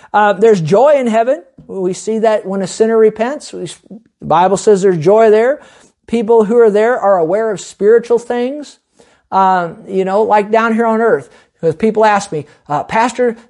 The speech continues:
uh, do people in heaven know what we're doing here on the earth?" I'm convinced of it. They, they, they're not concerned with whether we got a new house, a new car, a new suit, you know, those sorts of things.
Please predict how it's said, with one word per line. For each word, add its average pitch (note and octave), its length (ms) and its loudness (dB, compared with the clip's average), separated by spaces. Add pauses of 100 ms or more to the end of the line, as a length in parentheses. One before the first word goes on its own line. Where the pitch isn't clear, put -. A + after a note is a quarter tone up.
uh, F#3 180 -4
do E3 180 -2
people A#3+ 320 0
in A#3 80 0
heaven A3+ 260 2
know G#3 140 0
what A3 220 0
we're G#3 120 2
doing A3 300 2
here G#3+ 200 -2
on G#3 120 -6
the G#3 80 -4
earth?" A3+ 200 -4
I'm C4+ 200 -6
convinced G#3 480 -2
of E3 120 -2
it. E3 120 -2
They, F#3+ 160 0
they, A3 260 0
they're A3 160 0
not A#3+ 240 -4
concerned G#3+ 540 -4
with F3+ 200 -4
whether G3+ 240 2
we G3 140 0
got G3 160 0
a F#3+ 60 -4
new F#3+ 140 -2
house, F#3+ 340 -2
a F#3 40 -6
new G3 120 -2
car, G3 340 0
a - 20 -2
new F#3+ 160 -2
suit, G3+ 380 -6
you F#3 120 -6
know, G3 180 -4
those G3 180 -4
sorts G3 220 -6
of F3+ 80 -8
things. G3+ 180 -4